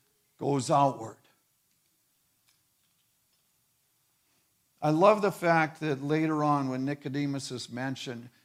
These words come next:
Jesus didn't just drive away the Pharisee, put it that way. Nicodemus, one time <laughs> when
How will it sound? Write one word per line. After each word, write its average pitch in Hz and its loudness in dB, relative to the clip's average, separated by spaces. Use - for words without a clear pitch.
Jesus 247 0
didn't 180 2
just 147 -2
drive 147 6
away 131 0
the 117 -6
Pharisee, 117 -10
put 123 -8
it 113 -16
that 107 -12
way. 110 -20
Nicodemus, 175 2
one 160 2
time 175 4
<laughs> 143 4
when 147 0